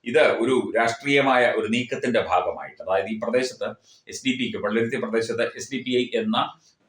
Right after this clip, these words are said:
പോപ്പുലർ ഫ്രണ്ടിന്റെ രാഷ്ട്രീയ പാർട്ടിക്ക് സ്വാധീനമുള്ള ഒരു മേഖലയാണ്. ഇവിടെ ഈ നിയോജക മണ്ഡലത്തിൽ ഇപ്പോൾ തദ്ദേശ തെരഞ്ഞെടുപ്പിലായാലും ശരി, നിയമസഭാ തെരഞ്ഞെടുപ്പിലായാലും ശരി,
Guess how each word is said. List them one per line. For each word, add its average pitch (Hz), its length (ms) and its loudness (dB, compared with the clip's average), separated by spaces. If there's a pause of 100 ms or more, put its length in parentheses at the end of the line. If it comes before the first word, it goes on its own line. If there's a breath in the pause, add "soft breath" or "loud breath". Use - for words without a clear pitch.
(120)
പോപ്പുലർ 127 420 6
ഫ്രണ്ടിന്റെ 120 400 2
രാഷ്ട്രീയ 120 360 2
പാർട്ടിക്ക് 113 480 -2
സ്വാധീനമുള്ള 120 640 0
ഒരു 110 60 -6
മേഖലയാണ്. - 520 -6 (640)
ഇവിടെ 131 400 4 (540)
ഈ 139 380 0
നിയോജക 127 360 2
മണ്ഡലത്തിൽ 113 360 2
ഇപ്പോൾ 98 280 -2
തദ്ദേശ 113 260 4
തെരഞ്ഞെടുപ്പിലായാലും 107 1000 0
ശരി, 107 300 -4
നിയമസഭാ 113 460 0
തെരഞ്ഞെടുപ്പിലായാലും 107 720 0
ശരി, 104 280 -16